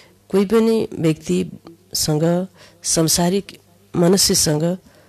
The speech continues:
कुनै पनि प्रकारको कुराकानी गर्नु हुँदैन। अ, त्यो एक किसिमको हामीभित्र त्यो हामी, ती कुराहरूलाई हामीले बार्नु पर्दछ।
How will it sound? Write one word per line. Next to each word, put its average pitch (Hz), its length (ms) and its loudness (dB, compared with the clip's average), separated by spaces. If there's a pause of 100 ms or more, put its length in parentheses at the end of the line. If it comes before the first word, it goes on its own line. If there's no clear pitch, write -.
(640)
कुनै 254 240 2
पनि 247 200 2
प्रकारको 185 560 0
कुराकानी 170 720 0
गर्नु 160 320 0
हुँदैन। 156 360 -2 (1300)
अ, 180 60 0 (200)
त्यो 233 160 2
एक 214 160 2
किसिमको 269 400 2
हामीभित्र 175 600 2 (1600)
त्यो 185 120 0
हामी, 170 260 2 (300)
ती 240 240 -2
कुराहरूलाई 165 520 0
हामीले 160 200 -2
बार्नु 175 340 0
पर्दछ। 160 440 -4